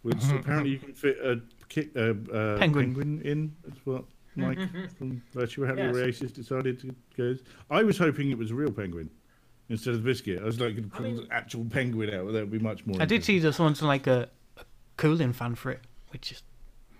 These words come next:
Speaker 3: plugs into the U S B on that.
Speaker 1: Is that gonna work though? Because the frunk isn't. It's flat, isn't it? There isn't any air holes in the frunk, is
Speaker 2: There
Speaker 1: there?
Speaker 2: are air holes at the top of it.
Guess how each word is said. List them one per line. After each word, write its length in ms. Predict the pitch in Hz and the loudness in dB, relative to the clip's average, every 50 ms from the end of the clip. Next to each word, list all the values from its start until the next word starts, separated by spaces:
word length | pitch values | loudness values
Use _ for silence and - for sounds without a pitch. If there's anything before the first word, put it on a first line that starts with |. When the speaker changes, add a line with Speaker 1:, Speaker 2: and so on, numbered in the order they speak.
| - - - | -20 -20 -8
Speaker 3:
plugs 220 | - - 131 123 - | -4 -2 -2 -2 -2
into 160 | 131 123 - | -8 -8 -6
the 80 | 135 120 | -6 -4
U 100 | 120 123 | -4 -4
S 100 | 117 - | -6 -6
B 180 | - 127 120 120 | -6 -6 -4 -4
on 100 | 120 120 | -4 -4
that. 160 | 120 123 165 | -4 0 2
Speaker 1:
Is 140 | 240 262 254 | 2 2 4
that 240 | - 302 302 254 220 | 2 2 0 0 0
gonna 200 | - 262 254 254 | 2 2 4 4
work 440 | 226 202 202 208 226 233 233 - - | 2 2 2 2 0 0 -2 -8 -6
though? 200 | - 202 214 247 | -4 -2 -2 -2
Because 300 | 247 247 208 - 214 190 | -4 -6 -6 -8 -8 -8
the 80 | 196 190 | -8 -10
frunk 400 | - - 208 202 220 208 202 - | -8 -6 -2 -2 -2 -4 -2 -4
isn't. 380 | 220 202 190 202 190 180 160 - - - _ _ _ _ _ _ _ _ _ _ - | -2 0 2 2 2 2 0 -4 -12 -20 _ _ _ _ _ _ _ _ _ _ -8
It's 160 | 175 156 - | -8 -8 -8
flat, 500 | - - _ - - 220 214 156 110 95 | -14 -16 _ -8 -6 -4 -4 -4 -6 -6
isn't 200 | 104 95 90 104 | -6 -6 -4 -4
it? 120 | 131 151 160 | -4 -2 0
There 160 | 156 156 160 | 0 0 0
isn't 160 | 160 160 160 127 | 0 -2 -2 -4
any 220 | 131 143 143 143 | -2 -2 -2 -2
air 140 | 147 151 139 | 0 -2 -2
holes 320 | 123 123 113 113 107 107 | -2 -2 -2 -4 -2 -2
in 80 | 110 110 | -2 -2
the 80 | 110 | -2
frunk, 340 | 110 - 175 160 101 - - | -4 -6 -6 -6 -6 -8 -10
is 120 | 82 82 - | -10 -2 0
Speaker 2:
There 80 | 151 | 2
Speaker 1:
there? 40 | 160 151 | 4 4
Speaker 2:
are 180 | 147 143 139 135 | 4 4 4 4
air 220 | 123 117 113 110 | 2 0 -2 -2
holes 300 | 110 117 113 110 104 - | -4 -6 -6 -8 -8 -8
at 120 | 135 117 - | -8 -8 -8
the 80 | 123 | -10
top 300 | 117 - - 131 117 - | -12 -10 -8 -8 -8 -8
of 140 | 131 117 113 | -10 -12 -12
it. 100 | 113 | -14